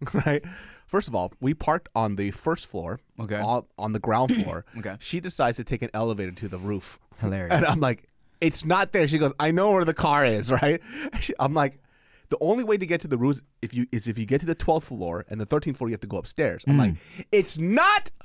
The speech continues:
Speaker 2: <laughs>
Speaker 1: up there," right? She goes, "I know what I'm doing." Goes up. She goes, "It's a roof." <laughs> Comes back down, and there's, like, a Starbucks at the bottom, and she wants to get a muffin. She grabs a muffin. It's the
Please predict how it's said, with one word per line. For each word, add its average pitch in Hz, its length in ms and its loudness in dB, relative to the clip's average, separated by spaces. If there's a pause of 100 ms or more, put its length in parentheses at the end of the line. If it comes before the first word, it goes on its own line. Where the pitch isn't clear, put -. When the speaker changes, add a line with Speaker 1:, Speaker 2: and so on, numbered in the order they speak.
Speaker 2:
<laughs> - 220 2
Speaker 1:
up 381 300 4
there," 202 260 6
right? 165 180 4
She 233 100 4
goes, 226 260 2
"I 294 200 4
know 339 220 8
what 349 160 6
I'm 330 160 0
doing." 330 600 6 (260)
Goes 175 240 4
up. 180 200 6
She 202 100 -6
goes, 185 260 2 (220)
"It's 294 240 -2
a 233 120 4
roof." 233 540 6
<laughs> - 1400 -2
Comes 294 280 2
back 277 260 2
down, 196 340 4 (360)
and 170 240 2
there's, 175 100 2
like, 180 120 0
a 160 40 0
Starbucks 151 480 0
at 120 80 -2
the 113 60 -12
bottom, 104 260 -4
and 107 80 -4
she - 80 -6
wants 127 160 -6
to 117 60 -8
get 110 140 -2
a 95 40 -2
muffin. 92 380 -8
She 110 120 -14
grabs 135 280 -4
a 185 40 -8
muffin. 104 520 -6
It's 120 100 -10
the 160 220 -8